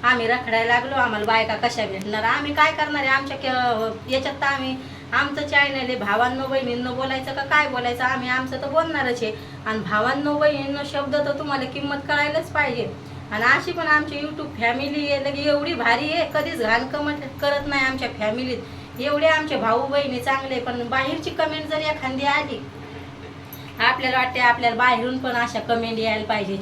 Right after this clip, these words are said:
छान छान. पहिली मला कमेंट आली तर घाणच कमेंट आलती, आणि आत्ता मला काल कमेंट आली, "आम्ही सगळ्यालाच जर बहिणी म्हणत बसलो तर आम्हाला बायका कोण देणार?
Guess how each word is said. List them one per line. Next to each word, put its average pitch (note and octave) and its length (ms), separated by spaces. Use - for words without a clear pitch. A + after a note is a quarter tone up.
छान G3+ 220
छान. G3 200
पहिली C4 300
मला D4 240
कमेंट C#4 420
आली C4+ 280
तर A#3 60
घाणच A3+ 460
कमेंट A#3+ 300
आलती, F#3+ 340
आणि G#3+ 100
आत्ता A#3 360
मला D#4 180
काल C4+ 280
कमेंट C#4 300
आली, D4 320
"आम्ही C#4 260
सगळ्यालाच C4+ 460
जर C4+ 200
बहिणी C4 280
म्हणत G#3 320
बसलो A3+ 320
तर C4+ 60
आम्हाला A#3+ 320
बायका B3 320
कोण C#4+ 240
देणार? B3+ 300